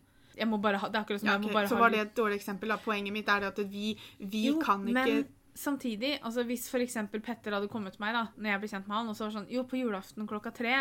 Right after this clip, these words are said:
Speaker 1: så, eller klokka to, eller når det er, så går vi tur.» Rart eksempel. Si at, ok, si at han hadde kommet og sagt at, eh, klokka to så gikk de i kirken, for eksempel.
Speaker 2: Men det er litt annerledes, fordi at det, akkurat når det gjelder kirken, det, du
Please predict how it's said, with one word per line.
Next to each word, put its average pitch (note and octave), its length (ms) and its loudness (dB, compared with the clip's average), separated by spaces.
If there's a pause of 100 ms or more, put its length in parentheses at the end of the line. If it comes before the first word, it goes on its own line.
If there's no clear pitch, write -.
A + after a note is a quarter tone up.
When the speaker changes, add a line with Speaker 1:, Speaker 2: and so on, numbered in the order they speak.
(160)
Speaker 1:
så, - 260 -6 (460)
eller G#3+ 220 -4
klokka G#3+ 240 -6
to, A3 160 -6
eller G#3+ 220 -4
når G3 80 -6
det G3 120 0
er, - 200 -16 (180)
så A3 220 0 (760)
går B3 120 4
vi A3 60 0 (140)
tur.» A3+ 260 -2 (880)
Rart - 200 -2
eksempel. F#3+ 400 -8
Si B3+ 140 4
at, A3+ 100 0 (240)
ok, B3 120 0 (120)
si A#3+ 140 2
at A3+ 100 0
han A#3 140 -2
hadde A#3+ 160 0
kommet G#3 240 0
og G#3 80 -10
sagt F#3 240 -2
at, G3+ 160 -6
eh, A#2 300 -10
klokka A3 280 -2
to A3 140 -6 (120)
så G3+ 260 -2 (420)
gikk G3+ 220 -2
de G#2 100 -2
i G3 60 -2
kirken, G#3 440 -6
for F3+ 80 -4
eksempel. A#3 380 0 (320)
Speaker 2:
Men A#3+ 180 2
det B3 80 6
er B3+ 120 2
litt A#3+ 160 0
annerledes, G3 420 -4
fordi G#3+ 180 -2
at G3 140 -6
det, G#3 80 -6 (180)
akkurat A3 280 -2
når G#3+ 100 -4
det A3 80 0
gjelder A3 220 -2
kirken, G#3+ 480 -4
det, A3 100 -4 (460)
du A3+ 80 -2